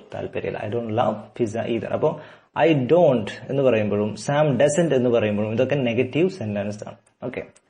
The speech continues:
നിഷേധാത്മക വചനങ്ങളാണ്. "Frank cannot come with us." ഫ്രാങ്കിന് നമ്മുടെ കൂടെ വരാൻ കഴിയില്ല. "Nancy cannot come with us either." നാൻസിക്കും നമ്മോടൊപ്പം വരാൻ കഴിയില്ല. Either ആണ് നമ്മൾ ഉപയോഗിക്കുന്നത്. "I know you don't like me." എനിക്കറിയാം നിനക്ക് എന്നെ ഇഷ്ടമല്ല എന്ന്.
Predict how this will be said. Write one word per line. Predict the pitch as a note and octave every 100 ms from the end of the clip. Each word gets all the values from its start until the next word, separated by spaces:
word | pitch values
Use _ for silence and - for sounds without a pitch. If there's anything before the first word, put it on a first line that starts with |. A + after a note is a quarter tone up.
| _ C3+
നിഷേധാത്മക | C#3+ - E3+ D#3+ E3 D#3+ D#3+
വചനങ്ങളാണ്. | F3 A#2 G#2+ G2 G2+ - - - - - - A3
"Frank | A#3+ A3
cannot | - F#3 C#3 G3+ D#3 C3+
come | B2+
with | A2+ A#2
us." | - - -
ഫ്രാങ്കിന് | D3+ E3+ F#3 G3
നമ്മുടെ | D#3+ D3+ D#3
കൂടെ | D3 C#3
വരാൻ | C3 B2 A#2+ A2
കഴിയില്ല. | G2+ G2+ F#2+ - - - - C3+
"Nancy | E3+ F#3 F#3+
cannot | F3+ - D#3 D#3 D3+
come | - C#3+ C3+
with | B2 C3
us | B2+ F3
either." | F#3 A2+ -
നാൻസിക്കും | A2 C3 F3 - G3 A#3 E4 - -
നമ്മോടൊപ്പം | A#2 A2 A#2 A2+ G#2+ F3+ F#3
വരാൻ | G#2+ A2+ A2 G#2+
കഴിയില്ല. | F#2+ F#2 E2+ F#2+ F#2 - _ -
Either | A#2+ G#2 F2
ആണ് | G2 C#3
നമ്മൾ | G#2+ G2+
ഉപയോഗിക്കുന്നത്. | F#2 - - _ - - - - - -
"I | A#3+
know | C4+
you | F#3 D3
don't | B2+ G#2+
like | G2+ -
me." | D#3+
എനിക്കറിയാം | G3 A3 A#3 G#3+ F3+ C3+
നിനക്ക് | C3 C3 C3+
എന്നെ | B2+
ഇഷ്ടമല്ല | A2+ - A#2+ G2 F#2+
എന്ന്. | G2